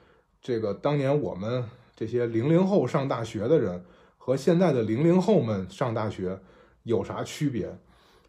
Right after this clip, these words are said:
我觉得还真的挺不一样的。咱们上期节目也说了一些，呃，可能是大环境的改变，也有可能是这个学校和我以前学校风格的不同等等，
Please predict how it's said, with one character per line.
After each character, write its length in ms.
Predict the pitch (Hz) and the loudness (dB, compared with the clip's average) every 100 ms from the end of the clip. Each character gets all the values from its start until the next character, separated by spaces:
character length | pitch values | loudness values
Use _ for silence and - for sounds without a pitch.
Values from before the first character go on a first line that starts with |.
| - | -10
我 80 | 127 | -4
觉 200 | 127 113 | 0 2
得 120 | 127 | 2
还 220 | - 113 | 2 -2
真 160 | 110 127 | 0 -2
的 60 | |
挺 260 | 117 - 90 | -4 -6 -4
不 100 | 120 | -4
一 100 | 104 | -2
样 140 | 95 | -2
的。 80 | 92 90 | -4 -6
咱 100 | 110 | -6
们 100 | 131 | -2
上 220 | 143 110 | -4 -4
期 100 | 127 | -4
节 140 | 110 | -4
目 160 | 110 117 | -4 -6
也 100 | 87 | -8
说 300 | - 135 147 | -4 2 2
了 80 | 98 | 0
一 100 | 85 | -6
些， 300 | - 85 - _ _ _ _ | -8 -8 -8 _ _ _ _
呃， 260 | - 101 98 | -10 -6 -6
可 220 | 90 - 101 | -6 -6 -2
能 140 | 147 | 0
是 80 | 180 | 2
大 160 | 185 | 0
环 240 | 123 113 107 | 0 -2 -2
境 200 | 143 110 | -4 -2
的 200 | 92 87 - | -2 -4 -10
改 220 | - 85 73 | -8 -8 -6
变， 260 | 113 98 98 | -6 -4 -2
也 80 | |
有 120 | 120 135 | -2 -4
可 140 | - | -4
能 160 | 92 113 | -6 -4
是 80 | |
这 140 | 127 120 | -2 -2
个 80 | 90 | -4
学 160 | 104 | -8
校 180 | 107 113 | -2 -2
和 120 | 104 | 0
我 120 | 117 160 | -2 -2
以 60 | |
前 160 | 104 113 | -4 -6
学 160 | 113 | -6
校 180 | 113 110 | -4 -4
风 280 | - 143 151 | -4 -4 -2
格 160 | 107 117 | -4 -4
的 40 | |
不 140 | 123 | -6
同 340 | 120 - 98 135 | -8 -6 -6 -4
等 220 | 104 123 | -4 -4
等， 180 | 120 | -6